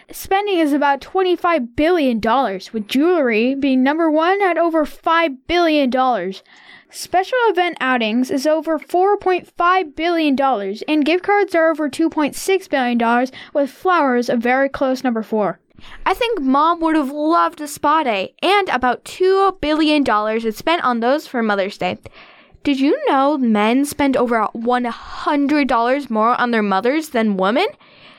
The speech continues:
Speaker 2: Do you think they feel guilty for something? Spending is the least in the Midwest, while the West spends the most on average.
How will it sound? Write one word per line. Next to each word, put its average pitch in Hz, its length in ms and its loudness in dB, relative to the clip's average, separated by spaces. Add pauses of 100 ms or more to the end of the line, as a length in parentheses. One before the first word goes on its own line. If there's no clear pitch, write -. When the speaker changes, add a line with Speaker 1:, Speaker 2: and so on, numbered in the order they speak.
(120)
Speaker 2:
Do 269 120 -2
you 359 180 4
think 349 260 -4
they 285 100 0
feel 233 240 -2
guilty 208 500 -4
for 381 160 -2
something? 415 480 0 (640)
Spending 339 680 -2
is 466 100 0
the 311 120 2
least 269 360 -2
in 403 80 0
the 427 100 2
Midwest, 247 800 -2
while 226 320 0
the 214 160 -4
West 285 320 -2
spends 294 520 -2
the 226 80 -2
most 269 400 0
on 247 200 0
average. - 580 -6